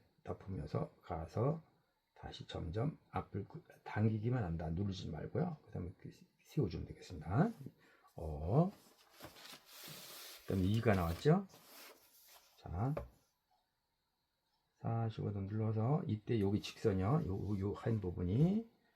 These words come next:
그 다음에 끝을 어떻게 해요? 맨 위에다 놓고 여길 점점 가면서 눌러주세요. 눌렀다가 그 사이 잡으면 끌으시면 돼요. 이렇게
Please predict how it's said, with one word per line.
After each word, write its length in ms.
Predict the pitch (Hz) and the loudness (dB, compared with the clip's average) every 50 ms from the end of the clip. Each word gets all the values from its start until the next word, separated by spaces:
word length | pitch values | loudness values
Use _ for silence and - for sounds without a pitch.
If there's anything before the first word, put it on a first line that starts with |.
| _ _ _ _ _ _ | _ _ _ _ _ _
그 60 | - - | -4 0
다음에 180 | 101 95 95 - | 0 0 0 0
끝을 440 | - - - - - 135 151 - - - | -2 -2 0 2 4 2 2 2 0 -2
어떻게 240 | 104 - 104 107 | -2 -2 0 2
해요? 120 | 135 - - 87 | 2 2 0 0
맨 280 | 92 92 98 107 107 | -2 0 2 2 2
위에다 200 | 101 101 101 104 | 2 2 2 0
놓고 560 | 98 95 82 80 - - 135 151 170 180 - - - - - _ _ _ _ _ - | 0 0 -2 -2 2 4 6 6 6 4 0 -6 -14 -20 -20 _ _ _ _ _ -2
여길 340 | 92 90 92 98 98 - - _ _ _ _ _ | 0 0 0 0 -2 -4 -8 _ _ _ _ _
점점 400 | - - - 98 98 90 104 95 | -10 -6 -4 -2 0 0 0 0
가면서 320 | - - - 98 95 95 95 | -2 -2 -2 -2 0 0 2
눌러주세요. 800 | 92 104 107 107 98 82 80 80 - - 76 78 80 78 78 - - _ _ _ _ - | 2 4 6 6 6 4 2 -2 -8 -8 -8 -6 -8 -8 -10 -14 -18 _ _ _ _ -6
눌렀다가 880 | 82 80 78 82 80 80 73 - - 85 85 87 104 127 139 156 165 | -4 -2 0 0 0 -2 -2 -4 -4 -4 -2 0 2 2 2 0 -2
그 80 | - - | -6 -8
사이 200 | - - - 73 | -6 -6 -4 -4
잡으면 360 | 76 - - - 78 82 92 - | -4 -6 -6 -4 -4 -4 -4 -6
끌으시면 420 | - - 165 - - - - - | -4 -4 -4 -4 -4 -6 -8 -8
돼요. 180 | - - - - - | -10 -12 -16 -16 -18
이렇게 600 | - 80 - - 87 87 92 113 143 170 180 156 | -20 -18 -14 -10 -6 -2 0 2 2 2 2 0